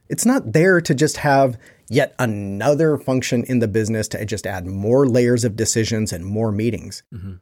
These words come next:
Speaker 1: That's not the reason. I find, I fear that that's where a lot of the business world's going. And the reason I fear that is because the question that started the call today, like, if we don't, as organizations, you're hiring this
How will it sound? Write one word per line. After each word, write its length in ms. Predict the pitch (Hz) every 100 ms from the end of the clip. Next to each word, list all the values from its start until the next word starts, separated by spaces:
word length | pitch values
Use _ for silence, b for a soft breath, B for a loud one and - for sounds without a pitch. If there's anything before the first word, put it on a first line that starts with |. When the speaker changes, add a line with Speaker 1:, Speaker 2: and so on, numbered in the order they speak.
| _
Speaker 1:
That's 200 | 113 110
not 260 | 117 120 -
the 80 | 113
reason. 320 | 127 147 90
I 120 | 98
find, 360 | - 127 123 - - - _ b b
I 140 | 131
fear 640 | - - 180 151 120 110 - _ - -
that 140 | 120
that's 200 | 123 131
where 140 | 131 120
a 60 |
lot 240 | 110 117 117
of 60 |
the 60 | 110
business 360 | 113 110 107
world's 240 | 120 117 95
going. 360 | 139 151 113 107
And 180 | 117
the 40 | 107
reason 360 | 104 160 220 165
I 80 |
fear 260 | 120 120 120
that 200 | 117 117
is 80 | 117
because 260 | 117 135
the 60 | 104
question 380 | - 165 156 143
that 140 | 123
started 300 | - 135 110
the 80 | 104
call 240 | - 151
today, 320 | 170 92 80 - _ _ _ _
like, 160 | - 127
if 160 | 131 127
we 260 | 120 160
don't, 240 | 202 190 147
as 140 | 135
organizations, 720 | 139 143 113 131 - 160 165
you're 160 | 113 165
hiring 500 | - - 147 196 202
this 260 | 220 -